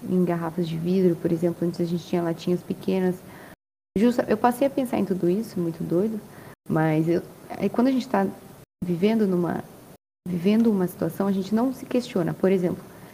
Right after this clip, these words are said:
só quando eu vim pra cá que eu falei, "Ué, mas aqui eles não têm latinha pequena, aqui eles usam muito pouco latinha e não tem latinha pequena."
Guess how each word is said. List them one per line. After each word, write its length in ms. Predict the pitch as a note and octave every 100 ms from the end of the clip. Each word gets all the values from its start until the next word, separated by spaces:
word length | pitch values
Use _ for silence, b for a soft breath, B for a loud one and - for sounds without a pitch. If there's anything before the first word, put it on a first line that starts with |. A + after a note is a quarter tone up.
| _ -
só 140 | -
quando 160 | B3+ C#4+
eu 60 | A#3+
vim 120 | A#3+
pra 180 | A3 F#3+
cá 160 | G3+
que 80 | G#3+
eu 40 |
falei, 200 | G#3+ A#3+
"Ué, 220 | B3 E4+ B3+
mas 180 | A3+
aqui 180 | A#3 A#3
eles 140 | C#4+ C#4+
não 120 | D#4+
têm 160 | E4
latinha 500 | E4+ E4+ D4+ - G#3
pequena, 360 | F#3 - F3 F3
aqui 120 | F3+
eles 140 | A#3 A#3
usam 160 | A#3+
muito 420 | C4+ A#3+ C4 C#4
pouco 300 | - G3+ F#3+
latinha 500 | F3+ F3 - G#3+ A#3+ C4 B B B _
e 120 | - F#3+
não 100 | A3
tem 120 | A#3+
latinha 300 | B3 A#3+ B3
pequena." 420 | A#3+ - B3 G3